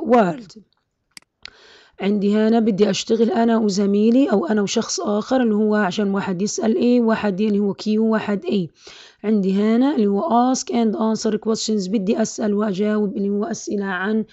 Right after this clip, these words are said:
العالم الصغير. واحد عندي راح يسأل وواحد راح يجاوب، عشان هيك بدي أعمل اللي هو أأدي هذا التمرين اللي هو من خلال اللي هو يقوم فيه شخصين.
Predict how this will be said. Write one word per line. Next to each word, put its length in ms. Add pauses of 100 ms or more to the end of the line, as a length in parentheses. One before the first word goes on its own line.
(220)
العالم 600
الصغير. 560 (420)
واحد 360
عندي 220
راح 160
يسأل 380
وواحد 440
راح 160
يجاوب، 520
عشان 200
هيك 160
بدي 280
أعمل 260
اللي 180
هو 220 (320)
أأدي 400
هذا 420
التمرين 1040 (320)
اللي 100
هو 80
من 180
خلال 360
اللي 120
هو 160
يقوم 320
فيه 220
شخصين. 500